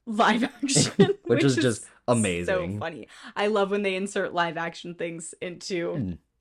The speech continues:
Speaker 1: cartoons, like in a Spider-Verse, you know?
Speaker 2: Oh, God.
Speaker 1: Um,
Speaker 2: But, I mean, we mentioned before how a lot of the reference humor kind of dated this movie, and, like, in a year or two, we'll really get that sense.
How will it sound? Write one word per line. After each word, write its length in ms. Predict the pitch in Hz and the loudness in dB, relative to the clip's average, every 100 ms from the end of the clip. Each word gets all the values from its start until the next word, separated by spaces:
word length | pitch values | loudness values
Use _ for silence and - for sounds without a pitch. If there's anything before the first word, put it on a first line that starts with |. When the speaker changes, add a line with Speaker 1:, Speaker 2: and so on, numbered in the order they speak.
| - | -6
Speaker 1:
cartoons, 600 | - 196 196 185 117 190 | 0 0 0 -6 -10 -4
like 220 | 214 190 214 | -2 0 -2
in 260 | 196 107 - | -2 -8 -6
a 80 | 220 | -6
Spider-Verse, 680 | - 185 165 165 160 - - | -2 -2 -2 -4 -6 -10 -6
you 80 | 196 | -2
know? 180 | 202 214 | -2 -6
Speaker 2:
Oh, 200 | - - - - _ | -18 -20 -20 -20 _
God. 60 | 196 208 185 165 | 0 2 2 0
Speaker 1:
Um, 160 | 165 190 _ _ _ _ _ _ _ _ | -6 -14 _ _ _ _ _ _ _ _
Speaker 2:
But, 180 | - 123 | 6 6
I 120 | 107 127 | 8 6
mean, 440 | 135 127 123 117 _ - | 8 6 4 0 _ 2
we 140 | 120 | 4
mentioned 500 | 123 127 139 147 135 | 8 8 8 6 6
before 640 | 113 - 127 113 101 98 104 | 4 2 6 6 6 4 0
how 600 | - 113 101 95 92 90 - | 0 2 2 2 -2 -4 -2
a 100 | 104 | 2
lot 240 | 117 123 131 | 6 6 6
of 80 | |
the 80 | 120 | 2
reference 880 | 98 90 95 - 92 85 80 - - - | 0 0 -2 -2 -4 -4 -6 -10 -12 -8
humor 640 | 101 92 85 82 80 78 _ - | -4 -2 -4 -4 -6 -10 _ -12
kind 320 | - 98 101 | -4 -2 0
of 180 | 101 87 | -2 -4
dated 380 | 90 90 98 95 | -4 -2 -2 -2
this 200 | 101 - | -4 -4
movie, 460 | 101 101 110 110 104 | -2 0 0 0 -2
and, 160 | 90 | -4
like, 160 | 87 87 - | -6 -8 -10
in 180 | 98 95 | -6 -6
a 60 | |
year 420 | 90 87 90 90 | -6 -4 -4 -2
or 80 | 87 | -4
two, 360 | 87 95 92 92 | -6 -4 -2 -2
we'll 240 | 85 85 | -4 -6
really 420 | 85 87 87 90 | -6 -6 -4 -6
get 240 | 85 87 - | -8 -10 -8
that 220 | 85 80 | -8 -8
sense. 640 | - 85 95 - - - | -8 -6 -8 -10 -16 -18